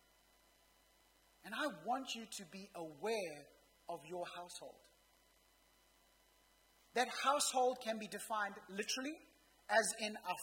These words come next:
family unit, the people under the roof in which we live. But the way Eugene Peterson phrases it in the message is also by saying, "Everyone you care for." Salvation is for them.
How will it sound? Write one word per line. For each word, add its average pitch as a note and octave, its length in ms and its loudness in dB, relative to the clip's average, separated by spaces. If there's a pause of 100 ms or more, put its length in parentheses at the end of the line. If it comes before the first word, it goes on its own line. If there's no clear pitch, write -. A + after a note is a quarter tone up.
family G3+ 380 -2
unit, B3+ 320 -2 (480)
the G3 80 -4
people A3 340 -2 (140)
under A#3+ 220 4
the F#3+ 140 -4
roof A3+ 220 -2 (260)
in F#3 100 -10
which G#3 240 -6
we F#3 100 -10
live. C#4 280 6 (1120)
But - 120 -8
the A3+ 60 -2
way A3+ 140 6
Eugene A#3 460 0
Peterson A3+ 380 -4 (160)
phrases B3+ 420 4
it G#3 160 -4
in G3 120 -8
the F#3 60 -8
message A#3 460 -4 (240)
is G#3+ 200 -2
also D4 280 2
by G#3+ 200 2
saying, G3+ 400 -4 (300)
"Everyone A3+ 540 -2
you F#3+ 120 -10 (140)
care E3 160 -10 (100)
for." - 100 -16 (1300)
Salvation G#3 600 -6
is E3 100 -12
for - 140 -12
them. F#3 160 -16